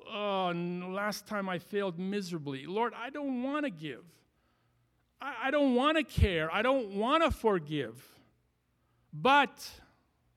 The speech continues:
because you say so,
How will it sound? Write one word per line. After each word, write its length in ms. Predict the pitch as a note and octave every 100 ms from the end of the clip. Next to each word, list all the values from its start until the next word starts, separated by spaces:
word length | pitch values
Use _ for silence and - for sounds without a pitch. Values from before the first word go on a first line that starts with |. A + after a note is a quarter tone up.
| _ _ _ _ _ _ _ _
because 480 | G3 - B3+ A3 D3+
you 600 | F3 C#4 D#4+ D#4 A3+ D3
say 300 | - F#3+ F3+
so, 480 | - E3+ C#3+ G2+